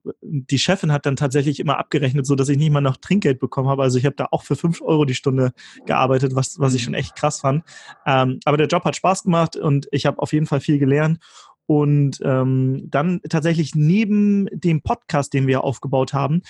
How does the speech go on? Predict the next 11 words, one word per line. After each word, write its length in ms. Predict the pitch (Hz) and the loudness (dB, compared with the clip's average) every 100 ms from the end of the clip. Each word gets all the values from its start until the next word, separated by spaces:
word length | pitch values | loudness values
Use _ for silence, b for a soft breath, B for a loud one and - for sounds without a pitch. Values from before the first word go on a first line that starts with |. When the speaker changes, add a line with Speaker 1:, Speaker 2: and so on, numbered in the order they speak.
| B _ | B _
Speaker 1:
habe 200 | 147 156 | -2 -2
ich 80 | - | -2
ja 160 | 160 | -2
auch 320 | - 190 180 | 0 0 0
die 240 | - 175 - | -4 -2 0
ersten 560 | 151 185 - 196 196 | 0 0 -2 -2 -2
ein, 260 | - 165 170 | -2 0 0
zwei 240 | - 180 | 0 0
Jahre 340 | 156 139 147 151 | 2 2 2 2
noch 280 | 147 143 - | 0 -2 -2
irgendwie, 640 | 160 156 143 151 156 | 0 0 0 2 2